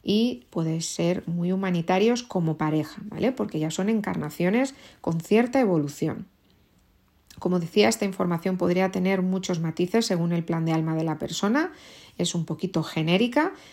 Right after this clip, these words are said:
pero ya veréis cómo os vais a sentir, eh, muy identificados. Pues bien, ahora sí, empezamos con el número de pareja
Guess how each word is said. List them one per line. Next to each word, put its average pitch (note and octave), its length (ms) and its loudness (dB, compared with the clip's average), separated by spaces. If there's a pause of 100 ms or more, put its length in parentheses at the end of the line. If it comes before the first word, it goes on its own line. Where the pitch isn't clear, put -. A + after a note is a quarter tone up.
(100)
pero F#3 220 4
ya F#3+ 140 2
veréis A3 400 4
cómo F3+ 440 0
os F3 160 0
vais F3+ 240 0
a F3+ 60 -4
sentir, F#3 640 0 (480)
eh, D#3 440 -2
muy F#3+ 260 4
identificados. C#3+ 880 -2 (500)
Pues E3+ 180 2
bien, D#3 360 0
ahora F3+ 360 6
sí, - 360 -6
empezamos A#3 580 2
con A3 160 0
el F3+ 140 2
número A3+ 240 4
de G#3 100 2
pareja F#3 540 -2